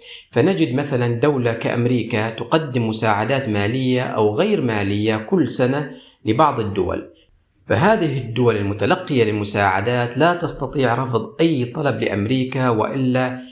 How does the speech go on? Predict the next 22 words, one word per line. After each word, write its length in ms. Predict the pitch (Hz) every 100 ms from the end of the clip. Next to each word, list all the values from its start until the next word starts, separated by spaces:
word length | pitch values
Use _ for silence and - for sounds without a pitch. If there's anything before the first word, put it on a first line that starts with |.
| - -
ستوقف 560 | - 98 156 156 139
عنها 260 | 104 120 117
المساعدات 840 | 107 107 110 101 98 113 113 110 -
التي 440 | 107 107 107 98
هي 200 | 104 101
بحاجتها، 680 | 98 98 95 107 104 92 85 - _ - - -
فأمريكا 580 | - 95 101 170 165 127
في 240 | - 98
هذه 380 | 156 175 120 107
الحالة 600 | 95 113 107 107 110 - - _ _ 107
لها 240 | 139 131
القوامة 640 | 101 - 101 113 110 104
على 320 | 104 98 95
تلك 320 | 98 95 98 92
الدول. 520 | 90 - - - - _ _ _ _ _ - - _ _ _ _ -
قد 180 | 175
يقول 400 | 143 143 160 131
قائل 440 | 113 123 123 - 120
أن 260 | 123 127
القرآن 880 | 117 120 135 131 147 143 139 135 -
خطاب 600 | - 123 127 127 120 110
ذكوري، 560 | 101 - 98 92 -